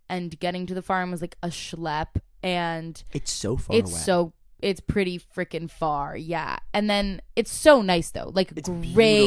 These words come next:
Speaker 2: beautiful.
Speaker 1: venue. Like, it was also just, like, a perfect day.
Speaker 2: Yeah.
Speaker 1: Like, it was, like, sixty-five degrees and sunny, and,
Speaker 2: It
Speaker 1: like,
Speaker 2: was
Speaker 1: the whole actual performance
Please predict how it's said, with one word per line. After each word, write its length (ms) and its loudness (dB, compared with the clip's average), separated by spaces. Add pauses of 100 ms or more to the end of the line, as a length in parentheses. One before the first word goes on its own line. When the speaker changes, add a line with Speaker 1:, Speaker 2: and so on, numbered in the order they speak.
(100)
Speaker 2:
beautiful. 120 -6
Speaker 1:
venue. 500 -2
Like, 300 2
it 120 2
was 120 0
also 180 6
just, 120 -4
like, 160 -6
a 80 -2
perfect 580 -2
day. 220 -6 (160)
Speaker 2:
Yeah. 160 -10 (260)
Speaker 1:
Like, 180 2
it 100 0
was, 120 4
like, 220 4 (320)
sixty-five 1000 0
degrees 400 -2
and 200 -2
sunny, 540 -4
and, 180 -4
Speaker 2:
It 20 -2
Speaker 1:
like, 120 -2
Speaker 2:
was 80 -14
Speaker 1:
the 140 2
whole 420 2
actual 600 0
performance 760 -6